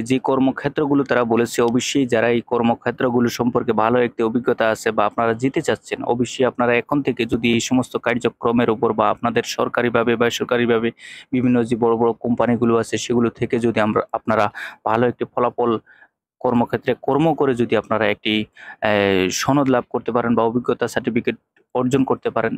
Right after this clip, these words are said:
তাহলে কিন্তু সেটা আপনার জন্য ভবিষ্যতে আলহামদুলিল্লাহ ভালো একটি ফলাফল বয়ে আনবে। সবাই ভালো থাকবেন, সুস্থ থাকবেন।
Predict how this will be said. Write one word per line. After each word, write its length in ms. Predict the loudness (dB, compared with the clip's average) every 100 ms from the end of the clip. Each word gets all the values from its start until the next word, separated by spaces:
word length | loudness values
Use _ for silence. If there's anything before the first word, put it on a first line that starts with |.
| -4
তাহলে 220 | 0 0
কিন্তু 240 | 0 -2 -4
সেটা 240 | -4 0 0
আপনার 260 | 0 -4 -2
জন্য 140 | 0 2
ভবিষ্যতে 420 | 0 0 -4 -2
আলহামদুলিল্লাহ 440 | 0 0 0 0
ভালো 180 | 0 0
একটি 180 | 0 -2
ফলাফল 360 | -2 -2 0 0
বয়ে 220 | 0 0
আনবে। 200 | 0 -4 -6
সবাই 240 | -2 0
ভালো 200 | 0 0
থাকবেন, 280 | -2 -4 -4
সুস্থ 240 | -6 -12 0
থাকবেন। 300 | 0 2 -2